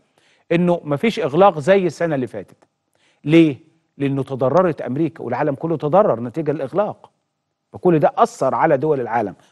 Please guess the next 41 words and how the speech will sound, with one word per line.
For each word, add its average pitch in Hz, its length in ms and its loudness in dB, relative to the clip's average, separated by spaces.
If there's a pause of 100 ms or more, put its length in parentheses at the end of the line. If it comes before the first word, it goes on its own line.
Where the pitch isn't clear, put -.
(140)
العالم 180 260 4
النهاردة 226 400 2 (300)
على 175 360 2
المحك، 127 440 -8
فإحنا 170 300 -6
عايزين 143 300 0
ناخد 180 320 2 (300)
إجراءات، 156 520 4
أولا 160 280 2
نحافظ 185 340 0
على 175 160 0
صحة 180 300 -6
الناس، 240 340 0 (240)
ولكن 202 340 2
في 196 180 -2
نفس 233 280 0
الوقت 233 340 4 (240)
لازم 196 280 2
نحافظ 202 300 0
على 180 260 2 (220)
عجلة 196 400 2
الإنتاج 190 440 2
والتصنيع 190 520 2
وال-، 180 320 4 (240)
و-، 156 120 -2
و-، 165 260 -2
و-، 131 400 -6
وده 156 140 2
اللي 220 140 4
إحنا 196 320 2
النهاردة 185 340 4
العالم 190 240 4
كله 220 200 2
بيتكلم 202 400 0
عليه، 220 260 2 (240)
وإحنا 190 240 0
كمان 190 200 4
في 180 100 -6
مصر 202 240 0
بنتكلم 202 440 2
عليه، 220 280 2